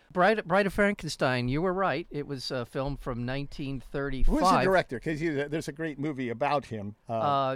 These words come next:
Speaker 1: James Whale.
Speaker 2: yeah,
Speaker 1: You're right.
Speaker 2: James Whale.
Speaker 1: Yeah,
Speaker 2: And
Speaker 1: he
Speaker 2: that's the one with, uh, remember, he was this heartthrob guy that was in, uh,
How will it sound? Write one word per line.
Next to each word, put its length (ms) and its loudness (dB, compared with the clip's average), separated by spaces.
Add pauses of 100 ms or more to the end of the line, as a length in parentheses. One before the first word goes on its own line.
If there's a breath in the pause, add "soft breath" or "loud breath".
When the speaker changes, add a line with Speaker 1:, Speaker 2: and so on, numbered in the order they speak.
(100)
Speaker 1:
James 600 -4
Whale. 640 -4
Speaker 2:
yeah, 100 6
Speaker 1:
You're 80 6
right. 80 8
Speaker 2:
James 180 6
Whale. 240 4
Speaker 1:
Yeah, 100 2
Speaker 2:
And 100 0
Speaker 1:
he 60 2
Speaker 2:
that's 240 2
the 100 -2
one 320 2
with, 260 -2
uh, 300 -2
remember, 260 -4
he 140 -2
was 240 -4
this 180 -8
heartthrob 480 -4
guy 300 -2
that 100 -6
was 180 -6
in, 300 0
uh, 60 -2